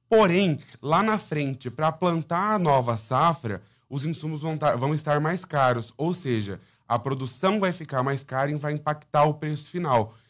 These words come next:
E aí, o governo precisa tomar cuidado, porque se a gente não,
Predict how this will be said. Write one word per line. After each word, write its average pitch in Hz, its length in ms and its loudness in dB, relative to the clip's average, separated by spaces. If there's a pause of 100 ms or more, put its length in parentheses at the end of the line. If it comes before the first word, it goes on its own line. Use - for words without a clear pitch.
(220)
E 143 140 0
aí, 156 480 2
o 160 80 0
governo 156 380 0
precisa 151 320 -8
tomar 151 260 -2
cuidado, 151 400 2
porque 120 260 -10
se 127 140 -8
a 139 80 0
gente 175 320 -6
não, 160 320 -2